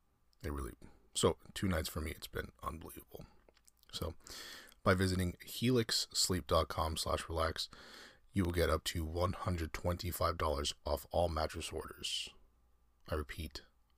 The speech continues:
you will get up to one hundred twenty-five dollars off at helix sleep dot com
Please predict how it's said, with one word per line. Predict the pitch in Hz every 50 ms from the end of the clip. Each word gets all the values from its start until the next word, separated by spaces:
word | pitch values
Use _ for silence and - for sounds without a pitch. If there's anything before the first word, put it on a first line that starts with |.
| _ _ -
you | 90 82 85 85
will | 80 85 92 104
get | 107 92 87 80
up | 76 -
to | - - 85 78
one | 78 82 87 85
hundred | 85 90 82 78 -
twenty-five | - - 87 87 85 - - 87 82 82
dollars | 82 76 69 67 69 71 71 - -
off | - 65 65 67 - - - -
at | 78 78
helix | - - - - 92 92 85 85 - -
sleep | - 82 78 - _
dot | - 82 76 80 -
com | - - 76 71 64 64 73